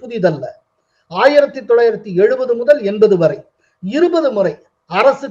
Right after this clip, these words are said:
கவிழ்ப்பு முயற்சிகளும் அதிகாரத்தை கைப்பற்றும் உள்ளடி வேலைகளும் அரங்கேறி உள்ளன. வங்கதேசத்தின் தற்போதைய தலைமை தளபதி ஜெனரல் வக்கார் உஸ் ஜமான் கொள்கை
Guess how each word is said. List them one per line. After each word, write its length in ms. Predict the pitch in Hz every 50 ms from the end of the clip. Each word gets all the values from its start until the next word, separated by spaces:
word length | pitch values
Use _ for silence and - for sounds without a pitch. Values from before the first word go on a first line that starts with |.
| 165 -
கவிழ்ப்பு 340 | 226 220 226 190 165 190 180 180
முயற்சிகளும் 560 | 202 226 240 - - 233 208 196 226 - 339 - - - 190
அதிகாரத்தை 540 | 214 - 285 285 277 262 247 - - 220 202 - -
கைப்பற்றும் 500 | 208 214 175 - 196 160 - 160 147 - - _ _ _ - 156 196
உள்ளடி 340 | 262 294 285 277 254 220 185 156
வேலைகளும் 480 | 180 226 254 240 233 220 240 311 - - _ _ - 220
அரங்கேறி 420 | 247 247 247 240 214 226 208 208 196 175
உள்ளன. 260 | 165 156 143 131 127 - - _ _ _ _ _ _ _ _ _ _ _ _ _ -
வங்கதேசத்தின் 800 | 185 226 302 381 403 381 381 320 - - 294 294 - 302 285 160 -
தற்போதைய 420 | 233 240 - - 294 302 294 294 269 - -
தலைமை 260 | 208 220 233 226 214 180
தளபதி 340 | 175 175 175 160 156 151 - - _ _ _ _ _ _ _ - 127 -
ஜெனரல் 360 | 240 269 277 262 214 - - - - _ _ _ _ 131 170
வக்கார் 400 | 233 233 - 262 277 277 269 - - - 160 185 254
உஸ் 160 | 226 156 147 - - 127 120 123
ஜமான் 380 | 180 190 208 196 - - - - - _ _ _ _ _ _ _ _ -
கொள்கை 380 | - 285 339 392 392 311 349